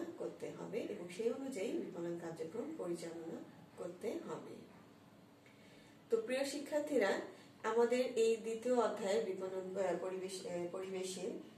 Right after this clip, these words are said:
যে বিষয়গুলো ছিল, এটা হচ্ছে সমষ্টিক আর ব্যষ্টিক পরিবেশ উপাদানগুলো আমরা আলোচনা করলাম। আশা করি তোমরা সবাই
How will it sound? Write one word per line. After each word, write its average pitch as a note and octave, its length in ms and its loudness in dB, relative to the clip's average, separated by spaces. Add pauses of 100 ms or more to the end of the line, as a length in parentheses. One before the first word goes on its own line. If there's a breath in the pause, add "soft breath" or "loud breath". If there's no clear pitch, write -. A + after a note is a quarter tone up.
(240 loud breath)
যে F3 300 2
বিষয়গুলো F3 460 -2 (100)
ছিল, G#3 280 -2 (400 loud breath)
এটা F#3+ 400 0 (120)
হচ্ছে F#3+ 300 -4
সমষ্টিক F#3 480 -6
আর F3+ 80 0
ব্যষ্টিক F3 380 -2
পরিবেশ F3+ 280 -6
উপাদানগুলো F3+ 440 -6
আমরা F3 320 -2
আলোচনা E3+ 420 -2 (100)
করলাম। F3+ 440 -2 (320 loud breath)
আশা G3 220 -2
করি F#3 300 -2
তোমরা F3 220 -2
সবাই F3 340 -4